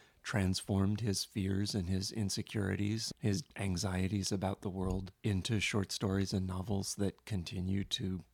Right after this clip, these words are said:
find readers and to shape people's imagination. And in a way, that's one of the reasons I wanted to write about him, because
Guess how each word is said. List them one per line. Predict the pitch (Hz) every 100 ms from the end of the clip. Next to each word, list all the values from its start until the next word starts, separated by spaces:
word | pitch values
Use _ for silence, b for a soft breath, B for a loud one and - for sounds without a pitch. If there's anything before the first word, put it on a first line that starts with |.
| _
find | - 90 95 -
readers | 95 98 104 92 - -
and | 120 120 113
to | - 120
shape | 110 - 113 -
people's | 123 135 123
imagination. | 120 113 110 120 113 151 - 123 151 _ _ _
And | 120 117 117 -
in | 120
a | 107
way, | 113 139
that's | 101 98 - - -
one | 95 101
of | 104
the | 104
reasons | 101 98 104
I | 98 92
wanted | 90 135 139 -
to | 95
write | 90 90
about | 92 92 90
him, | 98 90 -
because | 95 - 110 110 117 -